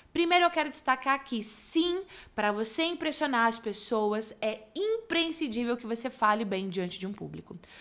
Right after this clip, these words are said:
Você pode ser um profissional excelente, um, sei lá,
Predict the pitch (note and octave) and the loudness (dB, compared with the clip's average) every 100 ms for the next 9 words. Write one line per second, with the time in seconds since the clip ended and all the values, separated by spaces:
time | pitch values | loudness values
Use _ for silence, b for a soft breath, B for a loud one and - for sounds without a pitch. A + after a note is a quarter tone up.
0 | B - D#4+ F4+ F#4+ G4 E4 D#4 D#4 C4+ | B 0 2 2 0 4 4 4 -2 -2
1 | A3+ G#3+ - - F#3+ G#3+ C4 C#4+ D4+ B3+ | -2 -4 -4 -4 2 6 6 4 0 0
2 | G3+ G3 F#3+ - F#3+ B B B A3 A#3 | -2 -2 -4 -6 -8 B B B -4 0
3 | A#3 A#3 A3+ A3+ A3+ - F#4 G#3 E3 | 2 2 0 -4 -6 -2 4 6 4